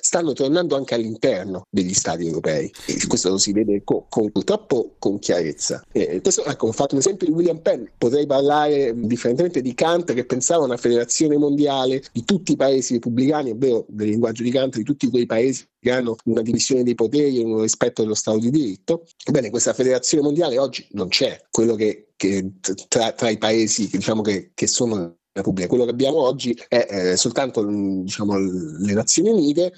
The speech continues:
con tutte le loro, eh, problematiche, con tutta la loro debolezza e anche con una grossa simmetria all'interno del Consiglio di,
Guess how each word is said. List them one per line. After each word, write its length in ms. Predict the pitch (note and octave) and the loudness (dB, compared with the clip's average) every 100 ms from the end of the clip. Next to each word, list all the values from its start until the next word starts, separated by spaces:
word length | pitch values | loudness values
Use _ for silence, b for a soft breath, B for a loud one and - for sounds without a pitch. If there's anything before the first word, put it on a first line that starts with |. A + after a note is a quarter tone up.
| B | B
con 200 | - A2+ | -2 -2
tutte 360 | A#2 E3+ - C3+ | 0 -4 0 2
le 120 | A#2 | 2
loro, 720 | A2+ A2 A2 G#2 G2+ G2 G2 B B B | 4 2 2 2 2 2 0 B B B
eh, 560 | E2+ F2 F2 D#2+ D2 - | -6 -4 -4 -8 -8 -10
problematiche, 680 | - A2+ D#3 D#3+ E3 F#3 C3 | -2 0 2 2 2 2 -2
con 80 | G2+ | -4
tutta 240 | D3 C#3+ | -6 0
la 80 | B2 | 2
loro 100 | A2+ | 2
debolezza 720 | B2+ D#3 E3 C#3 F#3 - A2+ - | 0 0 2 2 0 0 -4 -2
e 180 | B2 C3 | 0 2
anche 260 | D3+ F3 | 0 -2
con 140 | A#2+ G#2+ | -2 0
una 120 | G2+ | 0
grossa 340 | C3+ C3+ - _ - | 0 0 -4 _ -6
simmetria 520 | G#2+ C3 C#3 C#3 B2+ | 0 0 2 0 0
all'interno 520 | G#2+ G#2+ G#2 A2+ A2+ | 0 -6 0 0 2
del 140 | G2+ G2 | -2 -2
Consiglio 480 | - G2+ - F#2+ F2+ | -2 -2 -2 -2 -2
di, 540 | F2+ D#2+ E2 C#3+ C#3+ | -6 -10 -14 -12 -14